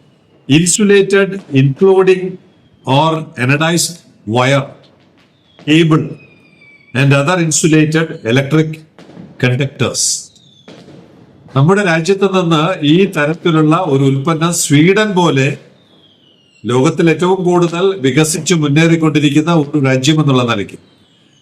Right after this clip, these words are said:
സ്വീഡനാണോ വോൾവോ, എനിക്ക് സംശയമുണ്ട്, വോൾവോ പോലുള്ള ബസ് സ്വീഡന്റെ ആണോ എന്നറിയില്ല.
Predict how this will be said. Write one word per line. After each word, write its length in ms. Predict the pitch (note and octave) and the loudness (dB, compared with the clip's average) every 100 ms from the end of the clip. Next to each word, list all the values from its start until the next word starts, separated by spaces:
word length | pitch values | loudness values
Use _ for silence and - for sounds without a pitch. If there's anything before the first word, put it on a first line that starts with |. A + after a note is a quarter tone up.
| - - | -14 0
സ്വീഡനാണോ 580 | D3 F#3 F3 E3+ E3+ | 0 2 0 0 0
വോൾവോ, 520 | B2 C#3 D#3+ F3 D#3 - | 0 2 0 0 -2 -2
എനിക്ക് 380 | B2+ C#3+ C#3+ C3+ | -2 0 0 -2
സംശയമുണ്ട്, 560 | C#3 C3+ F#3 D#3+ C#3 | -2 0 0 0 0
വോൾവോ 340 | C3+ C#3 D3+ D3+ | 2 2 0 0
പോലുള്ള 280 | D3 C#3+ | 0 0
ബസ് 340 | C#3 B2+ - D3+ | -4 -4 -2 -2
സ്വീഡന്റെ 480 | - C#3 C#3 C3+ C3 | 0 0 0 0 0
ആണോ 240 | B2+ C#3 | 0 -2
എന്നറിയില്ല. 500 | B2+ A#2 A#2 G2+ | -4 -2 -2 -2